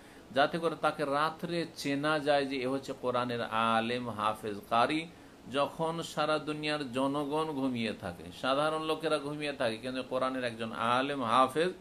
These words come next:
কারি ঘুমিয়ে থাকবে না, রাত্রে ওকে চেনা যাবে যে না, এই লোক রাত্রে জেগে আছে, তার মানে এ হচ্ছে কোরআনের কারি, আলেম, হাফেজ। অবে নাহারি এজান্নাসো ইফতারুন, আর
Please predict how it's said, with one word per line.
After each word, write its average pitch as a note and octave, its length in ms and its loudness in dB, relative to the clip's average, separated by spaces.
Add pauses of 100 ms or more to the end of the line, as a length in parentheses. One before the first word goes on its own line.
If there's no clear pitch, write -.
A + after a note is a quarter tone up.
(500)
কারি C3+ 300 4
ঘুমিয়ে D#3 360 0
থাকবে D3+ 420 0
না, D3+ 220 2
রাত্রে C#3+ 400 4
ওকে C#3 220 0
চেনা C3+ 320 2
যাবে B2+ 220 0
যে A#2 120 0
না, A2+ 240 0
এই C#3 180 0
লোক C#3 240 -2
রাত্রে B2 380 0
জেগে C3+ 320 -4
আছে, D#3 220 -2
তার B2 220 0
মানে B2 200 -4
এ A2+ 60 -2
হচ্ছে A2+ 280 -6
কোরআনের G2+ 340 -2 (120)
কারি, B2 560 2
আলেম, A#2 540 0
হাফেজ। G#2 300 4 (1500)
অবে C3 300 4
নাহারি E3+ 520 2
এজান্নাসো E3 840 0 (160)
ইফতারুন, D3+ 520 0
আর B2+ 180 4